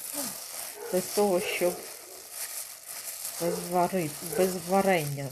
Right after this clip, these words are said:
тобто, да? Натуральний, такий просто цукор і самі пелюстки троянди. Але для цього варення треба обов'язково, щоб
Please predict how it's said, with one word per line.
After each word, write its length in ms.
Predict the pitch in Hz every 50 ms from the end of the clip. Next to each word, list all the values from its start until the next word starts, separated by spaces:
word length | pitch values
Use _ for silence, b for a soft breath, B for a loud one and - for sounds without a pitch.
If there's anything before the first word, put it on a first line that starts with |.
| 135 - - - -
тобто, 320 | 139 135 147 151 - 147 147 143
да? 120 | 180 190 220 226 - - - - - - - - - - - - - - - - - - - - - - - - - - 165 156 156 156
Натуральний, 720 | 165 165 - - 170 165 165 175 190 196 196 175 170 175 - - - - - - - - - - - - - - - - - - - - - - - - - - - - 180 160 160 151
такий 260 | 170 160 - - 156
просто 420 | - 180 185 180 - - - 165 - - -
цукор 320 | 294 311 302 - 302 294 294 - - - - - - - - 427 440 - - - - - -
і 300 | 208 196 202 214 226 247 247 - - - - - -
самі 260 | - 190 196 202 202 185
пелюстки 840 | - - 170 170 180 180 175 - - - - - - 180 185 190 - - - - B B B B - - - -
троянди. 540 | - 175 175 170 165 151 151 147 147 147 -
Але 200 | - 180 202 233
для 140 | 226 208 190
цього 320 | - 202 202 196 190 180
варення 440 | 175 180 180 185 214 269 294 262 226
треба 280 | 226 196 196 202 202
обов'язково, 640 | 190 180 175 175 170 175 - - - 214 226 240 226
щоб 240 | 226 - - 175